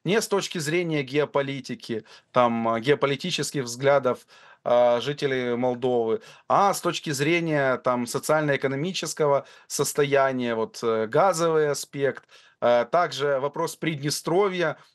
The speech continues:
Вот, э, в две тысячи двадцать втором году, э, была там определенная эскалация, которая могла развиться в нечто большее. Помню, это,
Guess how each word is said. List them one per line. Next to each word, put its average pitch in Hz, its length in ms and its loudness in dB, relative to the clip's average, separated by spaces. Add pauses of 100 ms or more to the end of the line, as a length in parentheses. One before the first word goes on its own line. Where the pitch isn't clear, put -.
(120)
Вот, 151 340 -2
э, 135 200 2
в 117 40 -8
две 143 140 -6
тысячи 160 400 -4
двадцать 151 400 -2
втором 175 460 0
году, 165 420 -4 (320)
э, 143 500 0
была 147 720 0
там 139 200 -6
определенная 180 960 -4
эскалация, 165 920 -2 (200)
которая 160 360 -2
могла 165 360 0
развиться 156 560 -4
в 151 40 -4
нечто 156 340 -2
большее. 147 500 0 (280)
Помню, 156 280 0
это, 131 560 2